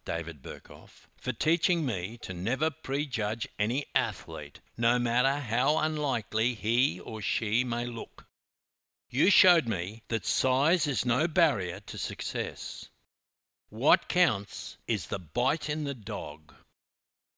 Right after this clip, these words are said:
Dreams do come true if we persist, and often the only limits are those of our vision. Persistence beats all.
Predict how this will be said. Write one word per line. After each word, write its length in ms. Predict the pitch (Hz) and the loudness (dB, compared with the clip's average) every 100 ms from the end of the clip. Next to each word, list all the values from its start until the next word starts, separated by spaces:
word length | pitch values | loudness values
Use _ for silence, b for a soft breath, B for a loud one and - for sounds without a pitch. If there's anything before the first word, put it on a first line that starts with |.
| 143 | -2
Dreams 500 | 165 196 202 190 143 | 4 6 6 4 0
do 320 | 117 180 208 | 0 4 4
come 320 | - 127 113 | 4 2 0
true 460 | - 87 85 110 147 | -2 -6 -4 -4 -4
if 180 | 143 160 | -2 0
we 140 | 160 | -2
persist, 1000 | - 170 - 220 202 - - - - - _ _ _ - | 0 0 6 8 10 8 2 -2 -8 -16 _ _ _ 2
and 160 | 131 143 | 2 4
often 540 | 160 175 - 117 127 | 4 4 0 -2 0
the 140 | 120 120 | 0 2
only 260 | 170 208 | 2 4
limits 720 | 220 208 127 - - - - - _ - | 6 6 4 -2 -8 -8 -8 -12 _ -4
are 120 | 87 | -2
those 380 | 92 110 135 160 | 2 2 0 -2
of 100 | 139 | 0
our 240 | 147 151 | 0 0
vision. 560 | 123 139 - 82 71 67 _ _ _ _ _ _ _ _ | -2 -6 -4 -8 -10 -18 _ _ _ _ _ _ _ _
Persistence 1120 | 113 - - 170 - 185 185 - - - - _ _ 107 | -6 -2 2 2 2 0 0 -2 -8 -8 -10 _ _ -4
beats 580 | 120 139 - - - - _ _ _ | 0 0 0 -8 -8 -10 _ _ _
all. 440 | 110 92 71 76 | -4 -4 -8 -16